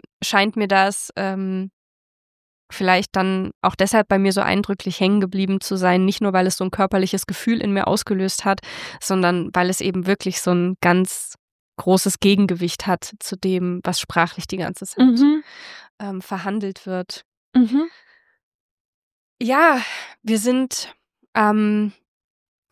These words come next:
Speaker 1: Ende unseres Gesprächs. Ich freue mich total, dass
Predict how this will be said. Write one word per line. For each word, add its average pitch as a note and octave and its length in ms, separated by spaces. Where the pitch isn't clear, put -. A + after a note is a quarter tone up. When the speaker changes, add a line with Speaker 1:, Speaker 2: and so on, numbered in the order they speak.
Speaker 1:
Ende C#4 300
unseres A3 500
Gesprächs. A3+ 840
Ich - 440
freue G#3+ 280
mich B3 140
total, A3 480
dass G#3 280